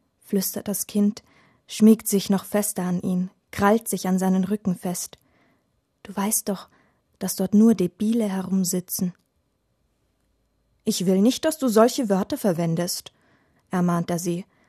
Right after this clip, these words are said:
aber er weiß, dass er keine Chance hat. „Frau Bona sagt schon gut“, unterbricht er sie. „Ich weiß, was deine Lehrerin redet.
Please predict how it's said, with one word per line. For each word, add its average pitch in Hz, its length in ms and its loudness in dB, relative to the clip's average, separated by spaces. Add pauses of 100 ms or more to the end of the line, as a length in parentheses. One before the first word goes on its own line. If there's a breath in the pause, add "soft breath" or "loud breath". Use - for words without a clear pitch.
(400)
aber 190 200 -4
er 180 160 0
weiß, 170 300 -2
dass - 180 -8
er 165 120 -8
keine 170 300 -4
Chance 175 480 -6
hat. - 260 -10 (960)
„Frau 277 280 4
Bona 302 360 8
sagt 226 420 4
schon 208 480 6
gut“, - 480 -8 (480)
unterbricht 175 560 -6
er 165 100 -4
sie. - 220 -12 (960 soft breath)
„Ich - 200 -4
weiß, 233 300 6
was 202 160 2
deine 190 240 4
Lehrerin 180 580 0
redet. 175 540 -4